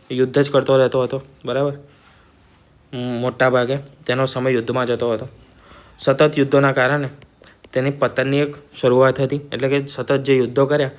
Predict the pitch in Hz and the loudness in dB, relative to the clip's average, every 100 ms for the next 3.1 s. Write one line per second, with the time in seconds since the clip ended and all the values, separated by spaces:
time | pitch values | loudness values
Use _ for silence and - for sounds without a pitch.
0 | - _ 127 131 127 - _ - 151 147 | -20 _ -6 -4 -4 -8 _ -4 0 2
1 | 147 147 - - 139 143 147 139 135 - | 2 0 -2 -2 0 0 0 -2 -4 -6
2 | 139 127 123 127 127 123 110 110 110 104 | -6 -2 0 0 -2 -2 -4 -4 -10 -12